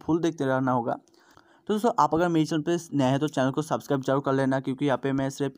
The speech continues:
Infinix डिवाइस के ऊपर वीडियो अपलोड करता हूँ, जैसे कि देख सकते हो। तो दोस्तों, आप अगर एक Infinix डिवाइस यूज़र हो, तो इस चैनल को सब्सक्राइब जरूर कर लेना, ठीक है। तो दोस्तों, सबसे पहले आप इस एप्लीकेशन को इंस्टॉल कर लीजिए। इसके लिंक मैंने डिस्क्रिप्शन में already दे चुका हूँ, तो वहाँ से इसे इंस्टॉल कर लीजिए, ठीक है।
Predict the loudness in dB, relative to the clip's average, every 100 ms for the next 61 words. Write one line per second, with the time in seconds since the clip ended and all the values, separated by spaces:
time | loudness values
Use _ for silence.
0 | -4 -4 -2 -2 -2 0 0 0 -2 0
1 | -2 0 -2 -2 -2 -2 -4 -2 -2 -2
2 | -4 -4 -4 -4 -4 -6 -8 -10 -12 -10
3 | -4 -2 2 2 2 0 0 0 -2 -2
4 | -2 -2 -2 -2 -2 -4 0 0 -2 -2
5 | -2 -2 -6 -6 -4 -4 -6 -4 -4 -4
6 | -4 0 0 0 -2 -4 -6 -4 -6 -6
7 | _ _ _ _ _ _ -4 -2 -2 -4
8 | -4 -4 -2 -2 -2 -2 -6 -6 _ -12
9 | -8 -6 -6 -6 -6 -6 -6 -4 -4 -4
10 | -4 -2 0 0 -4 -6 -6 -4 -4 -6
11 | -6 -4 -4 -4 -8 -6 -6 -4 -4 -4
12 | -2 -4 -4 -6 -4 -6 -6 -4 -4 -4
13 | -6 -6 -8 -8 -8 -6 -6 -4 -6 -6
14 | -8 -10 -10